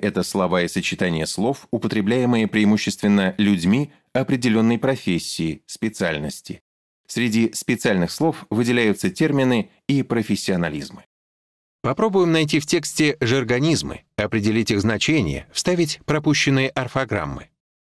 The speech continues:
Совсем молодой, но уже раскрученный исполнитель собирал стадионы, записал два диска и дал два сольника.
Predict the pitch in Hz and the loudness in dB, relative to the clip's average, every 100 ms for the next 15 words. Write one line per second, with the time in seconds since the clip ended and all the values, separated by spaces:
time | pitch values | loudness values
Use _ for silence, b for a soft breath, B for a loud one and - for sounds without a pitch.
0 | _ _ - 123 120 139 120 117 117 139 | _ _ 0 0 2 2 4 2 2 2
1 | 139 110 107 110 117 123 127 - 135 110 | 4 4 2 2 0 0 0 2 2 2
2 | 92 87 87 107 117 180 - 165 - - | 2 0 0 0 2 2 0 -2 -4 -2
3 | 147 120 110 123 135 - 147 139 95 87 | 2 2 2 0 -2 0 2 4 2 0
4 | 85 - _ 107 127 160 - 139 101 120 | -4 -8 _ 0 0 0 0 0 0 -2
5 | 113 190 - 165 156 127 101 131 131 101 | 0 0 0 0 2 0 2 2 0 0
6 | 123 - 143 95 65 - - | -2 0 0 0 -2 -8 -16